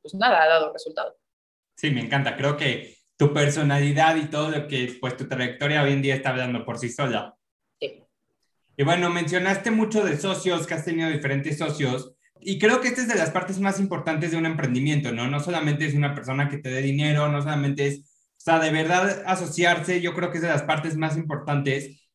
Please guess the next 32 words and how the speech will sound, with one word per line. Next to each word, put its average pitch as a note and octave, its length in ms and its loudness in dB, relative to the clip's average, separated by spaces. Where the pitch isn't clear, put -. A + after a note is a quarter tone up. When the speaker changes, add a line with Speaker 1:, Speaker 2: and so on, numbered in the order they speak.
Speaker 2:
que C3+ 220 0
deben D#3+ 260 2
de D#3+ 100 0
checar D3 280 2
los C#3+ 160 0
emprendedores. C3 800 -2
Así D3+ 220 0
que, A3 140 0
¿qué G#3 120 -8
cosas G#3 400 0
consideras D3+ 540 0
que - 80 -2
debemos D#3+ 380 0
de D#3+ 80 0
buscar C#3 680 0
o C#3+ 120 -2
en C#3 180 0
qué F#3 240 -2
nos F#3+ 240 -2
debemos E3+ 300 -4
de D#3+ 80 -6
fijar D#3 400 0
y D3 80 2
en C3+ 120 -2
qué E3 120 -2
no E3+ 180 0
nos G3 140 0
debemos D#3 320 -4
de C#3+ 80 -6
fijar B2 500 -2
al A#2+ 120 2
asociarnos? B2 960 0